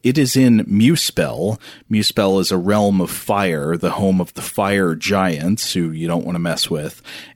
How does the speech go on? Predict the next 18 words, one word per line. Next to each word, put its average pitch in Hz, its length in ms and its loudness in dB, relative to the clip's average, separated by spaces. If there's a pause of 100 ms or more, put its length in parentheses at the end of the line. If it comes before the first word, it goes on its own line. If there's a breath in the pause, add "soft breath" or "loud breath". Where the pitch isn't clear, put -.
And, 110 460 2
uh, 90 540 0
the, 90 480 -4
the 85 120 -12
passage 113 400 -2
also 117 260 2
mentions 98 640 2
that 98 320 0
Naglfar 107 720 0
is 101 320 0
the 107 320 -2
largest, 95 720 -2
meaning 90 380 2
the 92 140 0
largest 92 600 0
of 90 100 -4
all 80 200 0
ships. - 680 -4